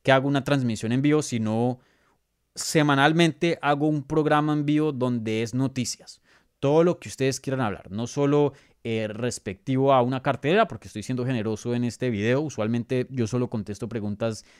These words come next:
de la cartelera que estamos analizando para mantener todo en el mismo topic y,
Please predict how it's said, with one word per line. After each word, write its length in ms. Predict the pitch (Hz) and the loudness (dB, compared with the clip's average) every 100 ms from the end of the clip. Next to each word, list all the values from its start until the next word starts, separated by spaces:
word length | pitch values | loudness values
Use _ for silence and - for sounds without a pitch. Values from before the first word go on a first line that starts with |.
| _ | _
de 140 | - 117 | -4 0
la 100 | 110 | 0
cartelera 440 | 107 98 104 107 | -2 -4 -2 -4
que 100 | - | -4
estamos 320 | 110 95 104 | -10 -8 -6
analizando 640 | 127 120 131 202 226 247 - - - _ | -2 0 2 2 2 0 -6 -16 -20 _
para 160 | - 120 | 0 2
mantener 380 | 117 110 110 101 | 2 0 -4 -4
todo 220 | - 127 | 0 0
en 40 | |
el 120 | 127 113 | 2 0
mismo 260 | 110 120 | 0 -2
topic 360 | 120 202 220 226 | 4 4 4 -6
y, 240 | 127 113 | -6 -6